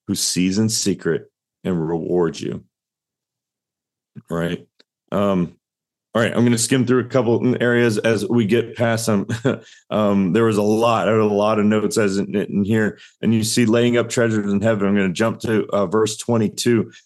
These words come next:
"The eye is the lamp of the body. So if your eye is healthy, your whole body will be of light." Understand this. I rem-, uh, this reminds me of, uh, Psalm one nineteen, one oh five. It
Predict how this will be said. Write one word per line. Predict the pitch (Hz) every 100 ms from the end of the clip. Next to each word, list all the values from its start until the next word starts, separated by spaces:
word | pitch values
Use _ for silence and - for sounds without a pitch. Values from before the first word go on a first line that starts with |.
| _
"The | 113 117 -
eye | 120 135 139
is | 139 107
the | 113
lamp | 117 123 110
of | 117
the |
body. | 110 117 113 117 104
So | - 117 117
if | 120 113 -
your | 104 101
eye | 110 113 131
is | - 113
healthy, | - 120 113 117
your | 107 98
whole | - 117
body | 101 113 110 107 95
will | 95 104 101
be | 85 104 87 - - -
of | 101 80
light." | 101 98 101 104 92 - - -
Understand | 110 113 113 120 113 104
this. | 110 113 - _ -
I |
rem-, | 117 113 107 - _ _ -
uh, | 104 95
this | 95 117 117
reminds | 110 107 101 113 113
me | 101 110 -
of, | 107 92 - - _
uh, | - 101
Psalm | - - 110 113 113
one | 104 110 113
nineteen, | 113 104 104 117 113 104 101
one | 107 110
oh |
five. | 95 - 107 104 92
It | 90